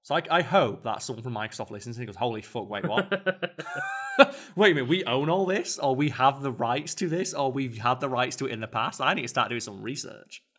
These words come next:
Speaker 2: Oh, God.
Speaker 1: And, and what makes me so excited is,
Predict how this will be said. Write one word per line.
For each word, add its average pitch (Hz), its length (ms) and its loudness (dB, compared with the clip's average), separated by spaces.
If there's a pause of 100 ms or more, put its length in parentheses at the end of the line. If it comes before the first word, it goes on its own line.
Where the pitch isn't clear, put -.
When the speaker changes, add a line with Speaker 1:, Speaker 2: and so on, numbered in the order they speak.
(160)
Speaker 2:
Oh, 98 280 -16
God. 95 260 -14 (1200)
Speaker 1:
And, - 200 -10 (140)
and 127 240 -4 (520)
what 147 180 -4
makes 151 160 -2
me 151 60 -4
so 143 140 -2
excited 131 420 -4
is, 92 140 -16